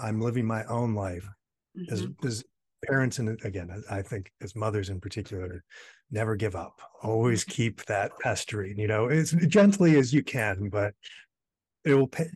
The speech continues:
Speaker 1: it will pay off in the end. It will pay off, you know, that child
Speaker 2: Mm-hmm.
Speaker 1: to know that they're always loved,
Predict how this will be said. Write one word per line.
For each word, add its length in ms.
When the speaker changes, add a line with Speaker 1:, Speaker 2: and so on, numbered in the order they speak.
Speaker 1:
it 60
will 120
pay 300
off 400
in 180
the 140
end. 260
It 160
will 200
pay 260
off, 260
you 80
know, 80
that 200
child 360
Speaker 2:
Mm-hmm. 100
Speaker 1:
to 40
know 140
that 160
they're 300
always 360
loved, 520